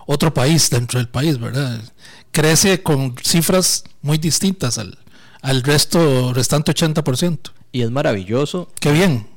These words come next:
Speaker 2: Fascinante. Hacemos cosas que son innovación que a veces ni siquiera sabemos lo que se produce en este país, cosas
Speaker 1: Sí.
Speaker 2: de altísima tecnología, de altísimo valor agregado.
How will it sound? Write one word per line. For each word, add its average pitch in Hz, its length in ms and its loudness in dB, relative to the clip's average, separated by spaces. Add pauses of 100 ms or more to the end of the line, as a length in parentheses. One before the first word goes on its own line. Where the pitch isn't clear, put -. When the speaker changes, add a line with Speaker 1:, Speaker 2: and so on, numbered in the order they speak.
(140)
Speaker 2:
Fascinante. 131 920 -2
Hacemos 131 440 -4
cosas 143 460 -4
que - 120 -8
son 131 280 -4
innovación 127 640 -2
que 127 100 -2
a 120 40 2
veces 120 200 -2
ni 147 80 -2
siquiera 120 300 -4
sabemos 123 320 -2
lo 123 100 -6
que 110 80 -10
se 101 80 -10
produce 117 280 -6
en 131 80 -8
este - 200 -10
país, 113 400 -6
cosas 123 280 -6
Speaker 1:
Sí. 120 40 -6
Speaker 2:
de 120 60 -4
altísima 147 480 -4
tecnología, 127 440 -4
de 143 60 2
altísimo 131 380 -4
valor 127 200 -2
agregado. 143 380 -2